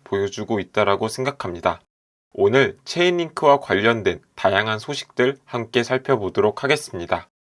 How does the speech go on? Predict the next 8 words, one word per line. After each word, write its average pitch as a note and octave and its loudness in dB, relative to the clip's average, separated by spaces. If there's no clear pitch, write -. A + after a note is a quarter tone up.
우선 C#3 0
체인링크가 D3+ 4
어떤 F3+ 2
코인인지를 C3+ 2
먼저 G#2 2
알아보고 G#2 6
넘어가겠습니다. G2 0
체인링크는 D3+ 0